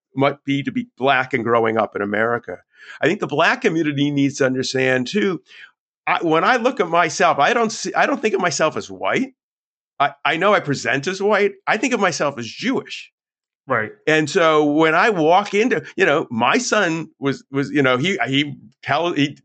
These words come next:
Speaker 1: told me later, my son's a big guy. He was walking when he was in college and some guy went, "Hey, Jew." I mean, and, you know, and my son just said, "Okay."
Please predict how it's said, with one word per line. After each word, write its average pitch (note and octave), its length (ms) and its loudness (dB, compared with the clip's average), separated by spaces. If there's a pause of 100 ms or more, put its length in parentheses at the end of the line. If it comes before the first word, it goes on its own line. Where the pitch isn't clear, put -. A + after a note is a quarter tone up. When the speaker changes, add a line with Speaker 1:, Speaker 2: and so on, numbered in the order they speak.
Speaker 1:
told D#3+ 200 2
me D3 80 2
later, C3+ 520 2 (160)
my - 80 -2
son's C#3 200 -2
a B2 40 -6
big - 240 -2
guy. A#2+ 320 2 (420)
He D#3 100 2
was D3 140 0
walking C#3+ 460 4
when C3 100 2
he C3 40 0
was B2+ 140 -2
in A#2+ 100 -2
college C3 440 0
and A2+ 200 -6
some B2+ 200 0
guy A#2+ 200 2
went, A#2+ 220 -4 (260)
"Hey, C#3 160 2
Jew." B2+ 480 -2 (720)
I C3 80 2
mean, B2+ 340 2
and, C3+ 320 0 (100)
you B2+ 120 2
know, - 180 -6 (800)
and C3+ 320 2
my C#3+ 100 4
son E3+ 480 0 (140)
just C#3+ 200 0
said, C#3+ 200 4
"Okay." D3 320 0